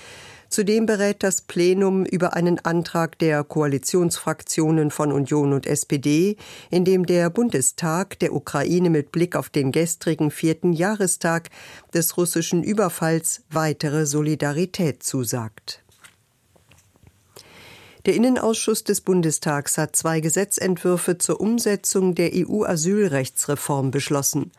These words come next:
Unter anderem sollen Schutzsuchende, die in Erstaufnahmeeinrichtungen wohnen, früher als bisher arbeiten dürfen.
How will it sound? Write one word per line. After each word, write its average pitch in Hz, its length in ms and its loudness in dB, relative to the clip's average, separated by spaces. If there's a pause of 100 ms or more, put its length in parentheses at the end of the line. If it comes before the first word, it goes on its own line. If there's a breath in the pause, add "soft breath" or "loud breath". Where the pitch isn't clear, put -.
(580 loud breath)
Unter 220 260 0
anderem 208 460 2
sollen 190 360 2
Schutzsuchende, 143 880 -2
die 139 240 -2
in 143 180 0
Erstaufnahmeeinrichtungen 190 1700 0
wohnen, 196 460 4
früher 190 540 0
als 208 220 -2
bisher 160 580 0
arbeiten 175 540 0
dürfen. 135 480 -2